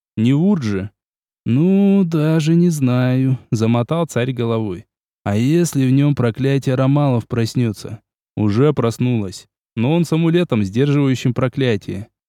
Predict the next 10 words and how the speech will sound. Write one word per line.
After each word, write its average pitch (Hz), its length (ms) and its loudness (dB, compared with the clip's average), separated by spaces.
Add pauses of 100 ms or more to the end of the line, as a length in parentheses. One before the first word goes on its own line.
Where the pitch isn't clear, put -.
(120)
отчеканил 127 560 -2
я. 113 300 -4 (280)
"И 107 60 0
у 107 80 2
меня 123 260 2
нет 143 240 2
на 117 140 2
это 127 160 -2
времени, 127 420 0
царь. 101 360 -6